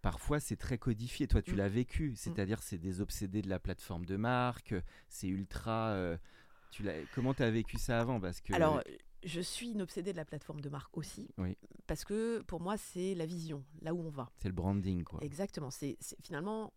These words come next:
Speaker 2: je dis toujours à mes, à mes petits stagiaires quand j'en recrute certains, euh, une marque, c'est, il faut pouvoir la décrire comme une personne. C'est une personne
Speaker 1: Mhm.
Speaker 2: qui est vivante, qui va évoluer, euh, qu'il faut savoir décrire avec sa personnalité. Donc nous, on est au service de la marque.
Speaker 1: Mhm.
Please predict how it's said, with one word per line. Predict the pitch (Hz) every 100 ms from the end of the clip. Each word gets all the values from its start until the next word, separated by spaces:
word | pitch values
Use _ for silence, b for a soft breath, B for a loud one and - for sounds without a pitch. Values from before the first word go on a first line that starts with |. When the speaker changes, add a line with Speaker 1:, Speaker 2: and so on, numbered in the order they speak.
| - 139
Speaker 2:
je | 151
dis | 160
toujours | 185 185 175
à |
mes, | 156 147 139 135 - - - -
à |
mes | 143
petits | - 165
stagiaires | - 143 147 147
quand | -
j'en | 131 123
recrute | - - -
certains, | 131 - 208 226 233 -
euh, | 139 139 - b b b
une | 151 160
marque, | 202 -
c'est, | - - - 156
il | 147 143
faut | 147
pouvoir | - 160
la | 139
décrire | 151 165
comme | - 143
une |
personne. | - 170 - - 226 233
C'est | 147
une | 139
personne | 120 123
Speaker 1:
Mhm. | 131
Speaker 2:
qui | 139
est |
vivante, | 143 151 220 320 -
qui | - 147
va | 143
évoluer, | 147 165 208 330 - b b b b b -
euh, | 135 -
qu'il | -
faut | -
savoir | - 175 208
décrire | 165 - 262
avec | 190 156
sa | 127
personnalité. | - 208 - 175 156 - - 143
Donc | 139
nous, | 185 214 254 269 320 - - -
on | 170
est | 185
au | 160
service | 147 185 233
de | 170
la | 151
marque. | 131 - - - -
Speaker 1:
Mhm. | 110